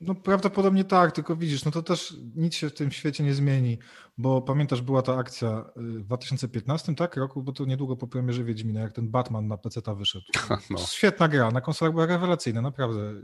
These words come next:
Speaker 1: Mnie oderwała od Wiedźmina i uważam, że to jedna z najlepszych gier od poprzedniej generacji. Na pececie była niegrywalna. Skasowali ją ze sklepu, w ogóle wszyscy oburzeni. I co zmieniło się w branży?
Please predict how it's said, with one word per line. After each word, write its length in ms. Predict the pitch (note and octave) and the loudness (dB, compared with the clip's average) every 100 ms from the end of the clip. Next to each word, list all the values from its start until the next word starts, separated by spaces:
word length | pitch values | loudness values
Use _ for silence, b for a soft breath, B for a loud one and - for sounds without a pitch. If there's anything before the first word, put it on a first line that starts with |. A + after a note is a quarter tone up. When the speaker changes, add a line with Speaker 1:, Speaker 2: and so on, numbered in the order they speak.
| A#2+ | -4
Speaker 1:
Mnie 140 | C#3+ | 0
oderwała 300 | D#3+ D3 D3+ | 2 2 2
od 140 | C#3 B2+ | 0 -2
Wiedźmina 440 | C3+ C#3+ C#3+ C3 | -2 0 0 0
i 100 | B2+ | 0
uważam, 260 | B2 B2+ A#2+ | -2 -2 -4
że 60 | |
to 100 | - | -4
jedna 140 | A#2 A2+ | -6 -4
z 60 | |
najlepszych 340 | A#2 A#2 - A2 b b b - | -4 -6 -8 -18 b b b -8
gier 120 | A#2 | -4
od 80 | A#2+ | -4
poprzedniej 380 | - A#2 A#2+ A#2 | -4 -6 -2 0
generacji. 400 | A2+ G#2+ G2+ - | 0 0 -2 -4
Na 40 | |
pececie 340 | A2 C3 D#3+ E3+ | -6 -6 -6 -4
była 160 | F3 | 0
niegrywalna. 600 | E3+ E3 D#3+ A#2+ G2 G2 F#2+ b b b _ G#2+ | 0 0 0 0 -2 -4 -8 b b b _ -12
Skasowali 500 | - C3+ C#3+ D3+ E3 | -6 -4 2 4 4
ją 100 | D#3+ | 4
ze 100 | D#3 | 2
sklepu, 380 | - C3 - | 4 2 2
w 40 | A2 | -4
ogóle 240 | B2+ D3+ | -2 0
wszyscy 300 | C#3+ C#3+ - | 0 -4 -2
oburzeni. 520 | D3+ D3 C3+ G#2+ G#2 - _ _ - | 0 0 0 0 -2 -6 _ _ -12
I 60 | |
co 140 | B2+ A#3+ | -4 2
zmieniło 340 | A#3 F3+ E3 | 4 6 6
się 140 | D3+ C#3+ | 4 2
w 40 | |
branży? 420 | B2+ G#2+ G2+ G#2+ | 0 -2 -4 -8